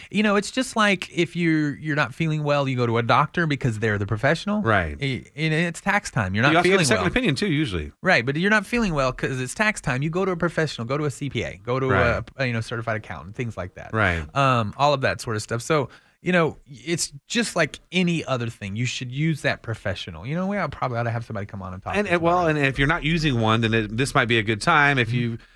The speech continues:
Speaker 2: gone up in a tax bracket and this is a concern to you,
Speaker 1: Mm-hmm.
Speaker 2: or, uh, you've been making some moves that you're like, "Oh,
Speaker 1: Mm-hmm.
Speaker 2: fi-, finally I'm making something and, and now they're gonna change it on me." This is a time
Speaker 1: Yeah.
Speaker 2: that you suggest getting a professional to look at your, your books.
Speaker 1: Absolutely. And, you know, and like you said, and you,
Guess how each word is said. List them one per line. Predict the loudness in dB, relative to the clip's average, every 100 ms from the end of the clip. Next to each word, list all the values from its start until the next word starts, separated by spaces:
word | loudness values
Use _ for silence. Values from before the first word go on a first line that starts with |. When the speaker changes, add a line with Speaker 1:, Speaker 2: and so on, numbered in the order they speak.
| _
Speaker 2:
gone | 2 4
up | 6
in | 4
a |
tax | 4 2 2
bracket | 2 2
and | 2
this | 2 0
is | 0
a |
concern | 0 0 2 2
to | 2 2
you, | 2
Speaker 1:
Mm-hmm. | 4
Speaker 2:
or, | 6 6 2 -4 -18 0
uh, | 4
you've | 4
been | 2
making | 2 0 0
some | 2
moves | 4 4 2
that | 2
you're | 2
like, | 0
"Oh, | 0 0 0 -2 -6 -14 _ _ -4
Speaker 1:
Mm-hmm. |
Speaker 2:
fi-, | 2 2 2 2
finally | 4 6
I'm | 6 4
making | 2 2
something | 2 4 2
and, | 2 0
and | 0 0 -2 -4
now | 2 4 4
they're | 4
gonna | 2
change | 2 0 0
it | 2
on | 2
me." | 2 0 -2 -20 _ -2
This | 0
is | 0
a | 2
time | 4 4
Speaker 1:
Yeah. | 4
Speaker 2:
that | 2 0 -2
you | -2 0
suggest | 0 2 2 2 0 -10 -6
getting | -2 0
a | 0
professional | 0 2 0 0
to | -2
look | -2 -2
at |
your, | -2 -2 -2
your | -2
books. | -2 -2 -4 -12 -6
Speaker 1:
Absolutely. | -4 -4 -4 -6 -4
And, | -2
you | 0
know, | 2 2
and | 2 0
like | -2 -2
you | -4 -4
said, | -4 -4 -4 -6 _ _ -14
and | -10
you, | -8